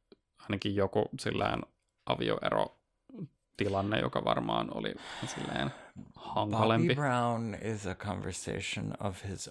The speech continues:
Speaker 2: own. Mä en, se on näitä tällaisia ihmisiä, keistä mä en hirveästi edes niinku, I don't even give him a thought, koska se on niin notoriously a shitty person ja niin iso syy niin kun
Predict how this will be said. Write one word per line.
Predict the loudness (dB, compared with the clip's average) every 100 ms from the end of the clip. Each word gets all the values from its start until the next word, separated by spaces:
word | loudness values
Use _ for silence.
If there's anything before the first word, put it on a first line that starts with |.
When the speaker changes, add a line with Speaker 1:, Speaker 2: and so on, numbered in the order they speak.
| -4
Speaker 2:
own. | -2 -2 -2 -6 -6
Mä | -2 -2 -2
en, | -2 -2 -6 -12 _ -12
se | -2
on | -2 -2 -6 -16 -12
näitä | -2 -2 -2
tällaisia | -4 -6 -4 -4
ihmisiä, | -4 -4 -6 -4
keistä | -6 -6 -6
mä | -6 -6
en | -8
hirveästi | -10 -10 -8 -10 -10
edes | -12 -10
niinku, | -12 -12 -16 _ _ -8
I |
don't | -6 -6 -6
even | -8 -10 -10
give | -10 -8
him | -6 -6
a | -4
thought, | -2 -2 -4
koska | -10 -12 -10
se | -8
on | -8 -8 -12 -20 -20 -20 -20 _ _ _ _ _ 0
niin | 4 4 4 4
notoriously | 0 2 2 2 0 -4 -4 -2
a | -2
shitty | -2 -4 -4
person | -4 -4 -4 -4
ja | 0
niin | 0 0 0
iso | 0 2 2
syy | 2 2 2 2
niin | 0 -2 -2
kun | 0 0 -2